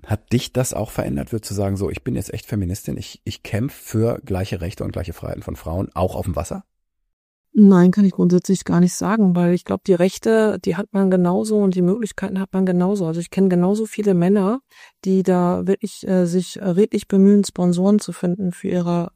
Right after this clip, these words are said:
Speaker 2: Projekte, die sie da vorhaben. Und ich kenne relativ wenig Frauen eigentlich, die überhaupt Interesse haben, oder im Grunde genommen fällt mir eigentlich gar keiner so richtig ein, gar keine so richtig ein, die Interesse haben, da, ähm, intensiv ins Offshore-Segeln einzusteigen,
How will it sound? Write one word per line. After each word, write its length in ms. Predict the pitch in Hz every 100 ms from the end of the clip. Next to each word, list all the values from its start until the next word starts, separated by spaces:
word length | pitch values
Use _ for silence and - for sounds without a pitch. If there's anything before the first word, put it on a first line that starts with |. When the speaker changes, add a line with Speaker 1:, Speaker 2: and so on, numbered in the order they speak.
| _
Speaker 2:
Projekte, 500 | - 180 190 - 165
die 120 | 170
sie 140 | 165 160
da 140 | 165
vorhaben. 600 | - 170 165 175 185 240 - _ _ _ _ _ _
Und 360 | 180 185 185 -
ich 200 | - -
kenne 460 | 190 196 190 170
relativ 380 | 165 185 - -
wenig 340 | 185 226 190 -
Frauen 420 | - 151 147 151
eigentlich, 380 | 160 165 175 -
die 160 | 190
überhaupt 340 | 180 170 180 -
Interesse 480 | 165 - 196 - 170
haben, 480 | 156 160 165 175 - -
oder 200 | 160 147
im 140 | 165
Grunde 260 | 156 180 180
genommen 240 | 175 170
fällt 240 | - 180
mir 100 | -
eigentlich 220 | 175 170 -
gar 140 | 180
keiner 260 | - 175 156
so 120 | 160
richtig 340 | 165 165 -
ein, 160 | 160 180 - - - - -
gar 160 | 190 180
keine 260 | 175 170
so 100 | 170
richtig 320 | 175 170 - 196
ein, 180 | 185
die 100 | 185
Interesse 420 | 180 - 196 - 180
haben, 380 | 180 180 180
da, 400 | 175 170 170 190 180
ähm, 160 | 175
intensiv 500 | - 202 196 180 175 170
ins 120 | 165
Offshore-Segeln 760 | 196 - - 185 165 151 156
einzusteigen, 800 | 151 160 - 165 - 160 151 156